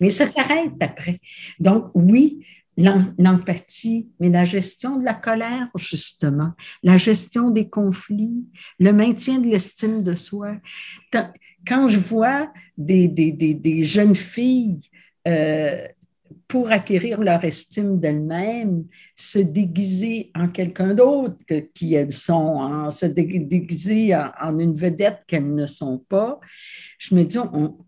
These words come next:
on a échappé quelque chose quelque part, là, parce que moi, quand je vois cette fille-là, je me dis, pas, c'est effrayant, l'hypersexualité, je me dis, quelle tristesse. Parce qu'il y a un vide intérieur qui mène quelqu'un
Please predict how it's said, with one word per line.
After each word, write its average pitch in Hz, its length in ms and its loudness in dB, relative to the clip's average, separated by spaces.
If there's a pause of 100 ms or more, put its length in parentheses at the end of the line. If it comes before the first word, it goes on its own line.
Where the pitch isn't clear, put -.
on 160 160 0
a 175 40 2
échappé 190 460 0
quelque 160 220 -4
chose 190 420 -6
quelque - 320 -12
part, 185 400 -6
là, 175 300 -8
parce - 340 -10
que 185 280 0 (360)
moi, 285 320 2 (240)
quand 180 180 4
je 170 100 0
vois 202 240 2
cette 180 300 -4
fille-là, 180 560 -2
je - 140 -6
me 147 80 -2
dis, 120 140 -16
pas, 151 200 0
c'est 117 160 -8
effrayant, 147 680 -4
l'hypersexualité, 143 1120 -2
je 170 180 -4
me 127 100 -2
dis, 156 380 -6 (320)
quelle 147 200 0
tristesse. - 760 -10 (440)
Parce - 200 -4
qu'il 180 140 6
y - 20 8
a 170 40 8
un 165 40 8
vide 170 400 4
intérieur 139 800 -6
qui 139 160 -8
mène 165 320 2
quelqu'un 135 600 -8